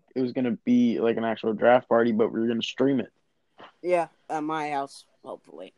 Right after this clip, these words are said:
Speaker 2: I, I still have to talk to my parents. I haven't done that. All right, boys, getting off topic.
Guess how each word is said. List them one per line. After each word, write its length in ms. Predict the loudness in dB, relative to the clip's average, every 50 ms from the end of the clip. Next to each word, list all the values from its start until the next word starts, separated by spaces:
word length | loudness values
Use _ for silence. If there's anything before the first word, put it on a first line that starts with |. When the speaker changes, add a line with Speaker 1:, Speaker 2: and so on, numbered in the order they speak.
| _ -8
Speaker 2:
I, 200 | -4 -2 -2 -2 2
I 120 | 0 0
still 180 | 0 2 2 0
have 100 | 0 0
to 80 | -6 -16
talk 220 | -14 -14 -14 -14
to 60 | -18
my 80 | -20 -20 -20
parents. 220 | -20 -20 -18 -16
I 40 | -16
haven't 180 | -16 -16 -18
done 120 | -20 -20 -20
that. 100 | -20 -20 _ _ _ _ _ _ _ 2
All 120 | 4 4 4
right, 80 | 4
boys, 220 | 2 0 -2 -2 -4 -8 -14
getting 180 | -12 -8 -2 -2
off 200 | -2 -2 -2 -8
topic. 240 | -10 -10 -10 -14